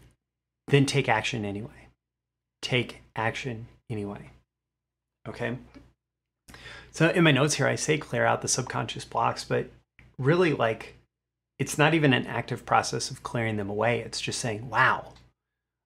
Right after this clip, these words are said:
uh, I'm experiencing that and I'm gonna take action anyway." And they clear out on their own, usually. Uh, you kind of find that they're mostly a mirage. They're mostly imaginary monsters.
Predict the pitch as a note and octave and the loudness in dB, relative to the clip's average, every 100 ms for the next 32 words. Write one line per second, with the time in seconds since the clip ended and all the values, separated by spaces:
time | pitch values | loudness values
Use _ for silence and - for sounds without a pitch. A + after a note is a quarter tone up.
0 | _ - A#2+ - B2+ B2+ - - C#3+ D3 | _ 0 2 4 2 2 0 4 6 6
1 | C#3 - B2+ A#2 - - - A#2 A2+ A2 | 4 2 -6 -8 -12 -12 -4 -2 -2 -4
2 | - _ _ _ B2 A#2 A2 A2 A2 G#2 | -14 _ _ _ -4 -2 -2 -4 -6 -10
3 | - - _ _ _ B2+ B2 A#2 G#2+ B2 | -14 -20 _ _ _ 2 2 2 -2 -6
4 | A2 G#2 - A2+ - A#2 A2 G#2 - - | -6 -6 -6 -8 -6 -6 -6 -8 -16 -20
5 | _ _ B2 B2 B2 - _ _ _ _ | _ _ 2 2 2 -6 _ _ _ _
6 | _ - - C#3+ B2+ A#2 A#2 G#2 G2+ A#2+ | _ -20 0 4 6 6 2 0 0 -2
7 | - E3 _ _ - G#2+ G#2+ - D3+ C#3+ | -2 -8 _ _ -8 -6 -6 -10 -12 -14
8 | _ _ _ _ _ _ _ - G2+ A2+ | _ _ _ _ _ _ _ -8 -6 -4
9 | - C#3 A#2+ A#2+ A2+ A2+ - A2+ G#2+ G#2+ | 2 2 4 2 0 -4 -2 0 0 -2
10 | - _ _ - A#2 C3 - C3+ A2 G#2+ | -10 _ _ -2 2 2 2 0 0 0
11 | G2+ G#2 A2 A2 B2 - A#2 A2+ A#2+ - | 0 0 0 -2 -4 -6 -2 0 0 0
12 | A#2 A2 - _ C3 A#2+ A2 - A#2 G#2+ | -4 -6 -12 _ 0 2 2 0 -4 -4
13 | G2 G2+ G#2+ - - D3 - | -4 -6 -6 -8 -12 -12 -14